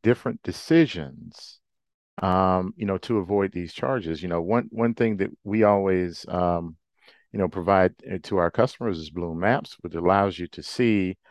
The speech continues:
you know, what is going on at a terminal in terms of, you know, the wait times or,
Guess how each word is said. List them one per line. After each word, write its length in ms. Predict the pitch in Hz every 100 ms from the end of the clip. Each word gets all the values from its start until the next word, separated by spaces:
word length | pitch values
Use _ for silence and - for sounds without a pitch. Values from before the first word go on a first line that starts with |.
| - _ _
you 80 | -
know, 120 | 87
what 280 | 85 85 131
is 140 | 175 87
going 400 | 98 98 92 87
on 540 | 104 95 78 76 82 -
at 100 | 85
a 60 |
terminal 640 | - - 101 87 69 - - _ _ _ _ _
in 200 | 101 90
terms 420 | - 101 98 80
of, 480 | 90 85 85 85 80 _ -
you 100 | 87
know, 160 | 85
the 80 | 80
wait 300 | 87 98 -
times 680 | - 87 85 85 82 80 -
or, 440 | 87 78 78 76